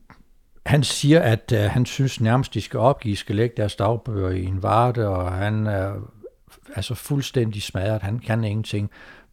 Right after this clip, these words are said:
Øh, Vigfus, som har været den stærkeste af dem alle sammen, han har båret de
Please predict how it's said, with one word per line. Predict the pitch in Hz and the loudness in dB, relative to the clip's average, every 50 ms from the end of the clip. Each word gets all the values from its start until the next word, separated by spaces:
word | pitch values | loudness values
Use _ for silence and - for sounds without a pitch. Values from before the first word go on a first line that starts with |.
| 123 139 - - 113 | -12 -12 -6 0 2
Øh, | 107 104 101 98 101 98 95 95 95 101 95 - _ - | 2 4 4 4 2 2 2 2 0 -2 -4 -8 _ -10
Vigfus, | - 98 87 117 175 - - - 131 - | -10 -4 2 2 2 2 2 -2 -2 0
som | - 120 107 | 2 2 2
har | 107 | 4
været | 101 107 101 98 | 4 4 2 2
den | 110 104 | 0 -2
stærkeste | - - - - 135 120 117 - - - - | -4 -4 0 2 2 4 4 2 0 0 0
af | 110 | 2
dem | 107 104 | 2 2
alle | 101 127 - | 2 0 0
sammen, | - 117 110 | 0 -2 0
han | 113 117 | 2 0
har | 107 - - | 0 -2 0
båret | 123 127 143 - - | 0 0 0 0 -2
de | 120 | -8